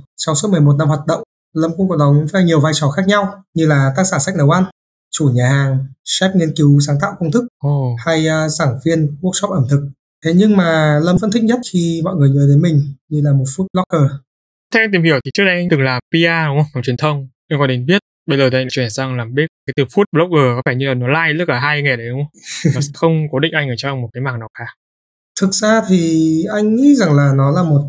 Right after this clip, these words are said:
Speaker 1: vai trò cân bằng nhất trong số các cái sở thích của anh.
Speaker 2: Ồ.
Speaker 1: Đấy, như cũng đã chia sẻ nhiều lần với mọi người, đấy là cái duyên để trở thành một food blogger thì nó đến từ cái việc là anh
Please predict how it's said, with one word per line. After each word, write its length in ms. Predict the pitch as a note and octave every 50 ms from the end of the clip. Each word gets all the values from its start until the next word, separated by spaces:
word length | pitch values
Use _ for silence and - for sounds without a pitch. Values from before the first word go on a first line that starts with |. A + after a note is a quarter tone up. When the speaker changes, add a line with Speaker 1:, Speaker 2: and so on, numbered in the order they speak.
| - - C#3+
Speaker 1:
vai 160 | F#3+ G3+ G3+
trò 480 | G3 - - E3+ D3+ C#3 C3 B2+ A#2+ A#2+
cân 180 | - F#3 F#3 F3
bằng 160 | E3+ D#3 C#3
nhất 140 | D3+ A3+ - -
trong 220 | - - E3+ D#3+
số 180 | D3 - D3 C#3+
các 100 | E3+ F#3
cái 60 | D#3
sở 160 | - - - C#3
thích 80 | G#3+ - _
của 80 | - C#3
anh. 140 | D3 C#3+ C#3+ _ _ _ _ _ _ -
Speaker 2:
Ồ. 360 | C#3 C#3+ C#3+ C#3 C3 B2 A#2 A#2 - _ _ _ -
Speaker 1:
Đấy, 100 | - D3+
như 120 | E3 F3+ F#3
cũng 140 | G3 G3+ G3+
đã 100 | G#3+ A3 G#3+
chia 120 | - G3
sẻ 200 | F3+ - F3+ D#3
nhiều 220 | C3+ C3 C#3+ C#3 C3+
lần 280 | C#3+ C#3+ C#3+ C#3 C3 C3+
với 220 | C#3+ C#3+ C#3+ D3
mọi 160 | E3+ G3 G3+
người, 240 | D#3 C#3 C#3+ C#3+ C#3
đấy 100 | C#3 C3+
là 280 | D3 D#3+ D#3+ D3+ C#3+ C#3 C#3 C#3+ C#3+ C#3+ _ _ _ -
cái 200 | D3+ D#3 D#3 D#3 D#3+ E3+ F#3
duyên 380 | F#3 F3 G3+ G#3 G#3+ G3+ G3
để 180 | F#3 E3+ D3+ B2+ A#2+ -
trở 80 | C#3 B2 B2+
thành 120 | C3+ B2+
một 80 | C3 C3 -
food 100 | F3+ F3+ - -
blogger 480 | - F#3+ G3 - - E3 D3 C#3+ C#3 C3
thì 80 | C3+
nó 140 | C3+ C3+ - D#3+
đến 140 | C#3 C#3 C3
từ 100 | C3+ E3+ C#3+
cái 100 | D3 C3 D3
việc 160 | D#3+ D3+ -
là 100 | D3 C#3
anh 100 | D3